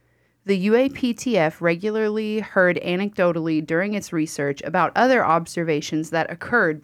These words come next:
which were never captured in formal or informal reporting by those observers. So, it happens. It sounds like, um, around, uh, November twenty twenty,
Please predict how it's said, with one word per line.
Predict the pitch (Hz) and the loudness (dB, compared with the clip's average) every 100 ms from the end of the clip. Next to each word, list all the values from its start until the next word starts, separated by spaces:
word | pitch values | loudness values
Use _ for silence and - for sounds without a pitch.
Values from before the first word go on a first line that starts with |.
| 147 | -6
which | 175 170 - | -4 -4 -4
were | 170 | -2
never | 175 170 202 | 0 0 -2
captured | 202 190 175 - 175 165 | -4 -4 -4 -6 -4 -4
in | - 170 | -6 -8
formal | 170 180 175 180 185 185 | -6 -4 -2 -2 -2 -2
or | 160 160 | -2 -2
informal | - 202 - 185 165 165 156 | -2 -4 -2 -2 0 -2 -2
reporting | 160 - - 180 160 160 | -6 -6 -4 -4 -4 -4
by | 156 160 | -4 -4
those | 160 160 - | -4 -4 -6
observers. | 165 156 147 135 - - 208 - - _ _ _ _ _ _ | -10 -8 -6 -8 -8 -12 -12 -14 -20 _ _ _ _ _ _
So, | - - 139 82 80 _ _ _ _ _ _ - | -18 -6 -4 -4 -10 _ _ _ _ _ _ -12
it | 175 | -8
happens. | 170 165 - 170 170 170 | -4 -4 -4 -6 -6 -8
It | - 185 | -6 -4
sounds | - 202 214 | 0 2 2
like, | 190 160 151 _ - _ _ 294 311 | 0 0 -2 _ -20 _ _ -20 -2
um, | 170 165 156 156 - | 4 4 4 0 -4
around, | 180 180 180 180 175 170 170 - _ _ _ _ _ _ _ - | 0 2 6 6 6 4 -2 -8 _ _ _ _ _ _ _ -2
uh, | 170 160 151 147 165 - _ | 0 2 2 0 -2 -8 _
November | 208 202 196 214 220 | 2 4 6 6 4
twenty | 214 220 202 185 | 2 -2 0 0
twenty, | - 196 190 175 165 175 | -2 0 4 4 4 0